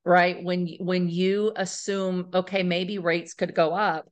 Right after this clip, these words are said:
um, but you didn't think that they'd go up five percent in a year. Nobody really did. To be fair, you know, there are really good operators that have a, a long history of operating really well, um, that couldn't see rates going that high. I didn't either, you know?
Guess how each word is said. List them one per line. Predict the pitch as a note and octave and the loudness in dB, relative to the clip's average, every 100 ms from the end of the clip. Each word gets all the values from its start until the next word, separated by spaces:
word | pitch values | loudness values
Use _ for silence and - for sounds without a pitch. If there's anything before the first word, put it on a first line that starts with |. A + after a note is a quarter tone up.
| - - _ | -20 -20 _
um, | F3 E3+ E3 D#3+ | 0 0 -2 -4
but | F3+ E3+ | -4 -2
you | |
didn't | F#3 G3+ F#3+ | -6 -4 -4
think | F#3 F3+ | -4 -2
that | F3 E3+ | -2 -2
they'd | E3 E3 | -4 0
go | E3 D#3+ | 0 2
up | D3+ - | 0 -4
five | - D3+ D3 D3 | 0 0 0 -6
percent | - E3 - D#3 D3+ | -14 -10 -4 -4 -2
in | - D#3+ | -6 -6
a | |
year. | D#3 D3+ C#3+ - E3+ | -2 0 0 -2 2
Nobody | G3 A3+ G3+ E3 D3+ | 4 4 2 -2 -2
really | D3 C#3+ - | -6 -6 -8
did. | - - - | -4 -4 0
To | - | 0
be | F3 G#3+ | 2 0
fair, | F#3+ G3+ E3 D#3 D#3+ | 2 2 2 0 -8
you | F#3 | -2
know, | F#3 E3+ | 0 2
there | F3 F3+ | 2 2
are | F3+ | 0
really | E3+ F3+ F3+ | -4 -6 -6
good | F3+ E3 | -2 -2
operators | D#3+ F#3 E3+ E3 | -2 -6 -6 -4
that | E3 | -4
have | D3+ | -4
a, | D3+ - | -4 -2
a | D#3 | 0
long | D#3 D#3+ E3+ | 2 2 2
history | F3+ F#3 - E3+ D#3 | 0 -2 -2 -2 0
of | |
operating | C#3+ D3 D#3+ D#3 D#3 | 0 -2 -2 -6 -4
really | D3+ D#3+ | -4 -2
well, | D#3+ A#3+ G3 D#3+ - _ _ - | 2 4 4 -2 -6 _ _ -2
um, | F#3 F3 E3+ | -2 -2 -2
that | E3 F3 | -2 -2
couldn't | - A3 F3+ F3+ | -2 -4 -4 -6
see | - F3 | -4 0
rates | E3 D#3+ - | 0 0 -2
going | D#3+ D3 | -2 0
that | D#3+ F3+ | 0 0
high. | D#3 C#3+ | -6 -6
I | E3 G#3 | -4 -4
didn't | G#3 E3+ | -4 -6
either, | F3 G#3+ - - - | -4 -4 -6 -10 -2
you | F3+ | 4
know? | F3 E3 D#3 | 4 4 0